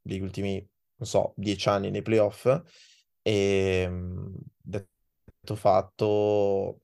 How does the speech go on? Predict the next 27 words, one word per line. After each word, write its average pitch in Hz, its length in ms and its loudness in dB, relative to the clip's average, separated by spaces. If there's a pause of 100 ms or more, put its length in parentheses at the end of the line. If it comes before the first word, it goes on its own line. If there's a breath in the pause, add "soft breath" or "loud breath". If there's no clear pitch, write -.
(100)
comunque 101 240 -10
Phoenix 107 240 -6
secondo 98 240 0
me 104 60 6
è - 20 2
molto 104 200 0
schemabile, 98 680 -4 (360)
una - 160 -2
squadra 101 380 4
che - 160 -4
comunque 107 300 0
ha 101 40 2
giocato 98 300 0
poco 104 220 0
assieme, 110 680 0 (520 soft breath)
offensivamente 101 880 0
non 104 440 -2
mi 104 120 -4
sembra 104 340 0
non 101 200 2
abbiano 98 260 0
una 101 140 -4
fluidità 101 600 -2
tale 101 240 2
da 98 120 -2
dire 98 260 -2
che 101 400 -2